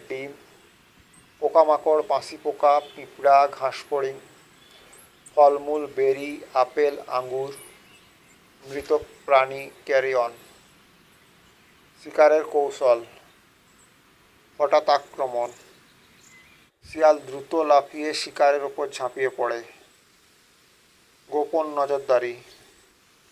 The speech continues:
শিকারকে দূর থেকে অনুসরণ করে এবং সুযোগ বুঝে আক্রমণ করে। তুষারের নিচে শিকার, আর্কটিক শিয়াল চৌম্বকীয় ক্ষেত্র ব্যবহার করে তুষারের নিচের শিকার শনাক্ত করতে পারে।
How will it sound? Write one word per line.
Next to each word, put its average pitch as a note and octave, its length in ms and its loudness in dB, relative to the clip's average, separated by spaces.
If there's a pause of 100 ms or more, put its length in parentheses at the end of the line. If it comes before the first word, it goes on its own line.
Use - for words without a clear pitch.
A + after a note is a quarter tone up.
(300)
শিকারকে D3+ 520 0
দূর D3+ 220 -14 (120)
থেকে D#3 220 -8
অনুসরণ D3 600 -2
করে D3 320 0 (240)
এবং C#3 320 -8
সুযোগ C#3+ 400 -6
বুঝে C3+ 260 -4
আক্রমণ B2+ 480 0
করে। B2 300 -4 (1600)
তুষারের D#3 440 2
নিচে D3 320 -8
শিকার, B2+ 460 2 (680)
আর্কটিক D3+ 560 -2 (220)
শিয়াল C#3+ 500 -2 (580)
চৌম্বকীয় D3+ 600 -6
ক্ষেত্র - 520 -10
ব্যবহার C3+ 420 4
করে C#3 360 -8 (540)
তুষারের D3 380 -2
নিচের C#3 440 -10
শিকার C#3 380 -2
শনাক্ত C3+ 480 -8
করতে C3 320 -10
পারে। B2 280 -4